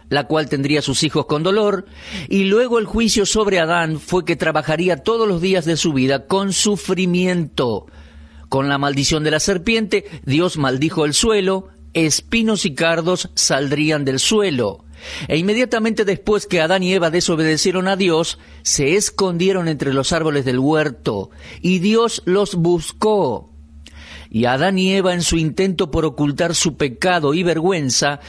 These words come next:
se cubrieron con delantales, eh, cosidos de hojas de higuera.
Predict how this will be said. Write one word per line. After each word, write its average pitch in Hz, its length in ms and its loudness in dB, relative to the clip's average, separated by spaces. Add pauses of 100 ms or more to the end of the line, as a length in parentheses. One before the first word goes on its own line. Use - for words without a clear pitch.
se - 260 0
cubrieron 190 500 0
con 160 220 0
delantales, 160 840 2 (240)
eh, 135 520 2
cosidos 170 600 0
de 147 180 2
hojas 175 280 0
de 131 100 0
higuera. 131 720 0